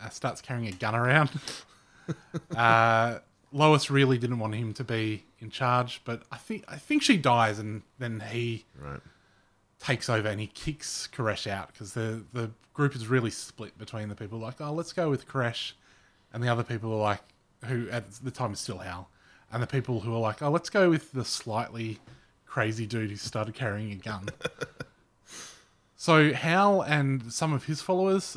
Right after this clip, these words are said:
Speaker 1: are kicked out,
Speaker 2: Yeah.
Speaker 1: and they go to a nearby town of Palestine, <laughs> Texas, in Exodus.
Speaker 2: Yep.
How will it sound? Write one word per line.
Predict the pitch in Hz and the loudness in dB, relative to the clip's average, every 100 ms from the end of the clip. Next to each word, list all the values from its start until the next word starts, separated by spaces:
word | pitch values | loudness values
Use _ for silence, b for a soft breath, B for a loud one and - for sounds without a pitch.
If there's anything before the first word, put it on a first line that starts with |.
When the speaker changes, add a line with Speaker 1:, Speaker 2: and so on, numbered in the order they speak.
| - | -4
Speaker 1:
are | 131 120 | -2 -2
kicked | - 175 - | -4 -8 -6
out, | 160 226 - _ - | -6 -6 -8 _ -12
Speaker 2:
Yeah. | 98 | -6
Speaker 1:
and | 123 139 | -2 0
they | 139 135 - - _ 123 | 2 2 -2 -8 _ -12
go | 131 139 139 135 | -2 2 4 2
to | 131 - 143 131 | 0 -2 0 2
a | 120 | 2
nearby | 139 147 | 2 2
town | 135 139 131 131 | 2 0 0 0
of | 117 113 - | -4 -8 -10
Palestine, | - 160 170 - 233 247 302 - _ | -2 -2 0 4 6 6 2 -4 _
<laughs> | _ | _
Texas, | 190 - 269 - - _ b b b b b b b _ _ _ _ 135 | -8 -6 -8 -8 -14 _ b b b b b b b _ _ _ _ -4
in | 127 127 | -2 -2
Exodus. | - - 254 - - - _ _ - | -8 -4 -2 -2 -6 -12 _ _ -10
Speaker 2:
Yep. | 107 | -10